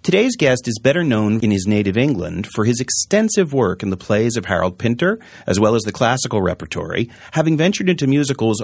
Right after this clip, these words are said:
only a few years ago, playing Nathan Detroit in an acclaimed production of Guys and Dolls. Welcome to the American Theater Wing's Downstage Center.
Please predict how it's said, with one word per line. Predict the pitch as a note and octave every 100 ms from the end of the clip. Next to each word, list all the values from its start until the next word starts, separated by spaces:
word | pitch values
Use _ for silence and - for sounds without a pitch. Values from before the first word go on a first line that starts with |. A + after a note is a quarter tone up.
| C#3
only | F#3 G3
a | A2
few | - G#2
years | G2+ B2 A#2
ago, | G2 - - G#2
playing | - A2 G#2
Nathan | G2 G2 A2+
Detroit | B2 - F3 G#2 D#2+ -
in | F#2+
an | F2+
acclaimed | - G2 G2 F#2
production | - E2+ - F#2 E2+ F2+
of | - F#2+
Guys | F#2 D2+ D#2
and | E2+
Dolls. | D2+ D2 C#2+ C#2+ - - _ - - -
Welcome | F2+ G2 - G2+
to |
the | F#2
American | F#2+ F#2+ F#2+ G2
Theater | F2+ G2 G2
Wing's | G2+ G2+ G2
Downstage | G2 F#2+ F#2+ - F#2+ F2+ -
Center. | G#2+ B2 D3+